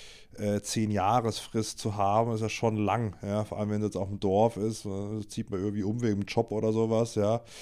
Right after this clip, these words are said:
Ähm, ja, also, äh,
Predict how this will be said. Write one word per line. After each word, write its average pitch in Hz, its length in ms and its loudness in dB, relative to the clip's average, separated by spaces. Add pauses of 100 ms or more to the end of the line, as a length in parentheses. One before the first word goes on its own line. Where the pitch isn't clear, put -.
(520)
Ähm, 101 1080 2 (140)
ja, 92 400 -4 (240)
also, 90 720 -6 (160)
äh, - 320 -14